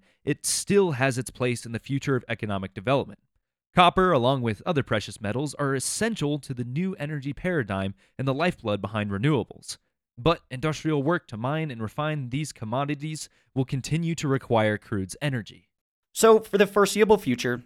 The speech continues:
Speaker 2: copper and oil will continue to be a barometer for economic prosperity in developing nations and established societies. Identifying divergences between the two can potentially help foreshadow larger scale movements in the global economy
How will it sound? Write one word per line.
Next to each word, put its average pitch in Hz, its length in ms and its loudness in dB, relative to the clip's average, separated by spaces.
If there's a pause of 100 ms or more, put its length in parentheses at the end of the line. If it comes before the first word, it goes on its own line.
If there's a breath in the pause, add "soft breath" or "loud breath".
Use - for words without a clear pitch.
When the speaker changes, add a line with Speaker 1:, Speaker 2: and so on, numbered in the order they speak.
Speaker 2:
copper 170 260 6
and 170 80 4
oil 120 300 4
will 156 180 4
continue 180 480 2
to 139 100 -6
be 135 140 2
a 143 60 2
barometer 110 500 0
for 107 220 -8
economic 113 480 -4
prosperity 160 580 2
in 131 180 -2
developing 185 480 4
nations 131 480 -2
and 131 160 -4
established 95 520 -4
societies. 101 500 -2 (500)
Identifying 190 580 6
divergences 131 720 0
between 143 300 0
the 135 60 2
two 107 280 -2 (300 soft breath)
can - 100 -12
potentially 202 480 0
help 160 260 2
foreshadow 135 460 4
larger 123 520 4
scale 139 340 2
movements 117 480 0
in 117 100 -4
the 113 80 -2
global 104 300 0
economy 143 480 2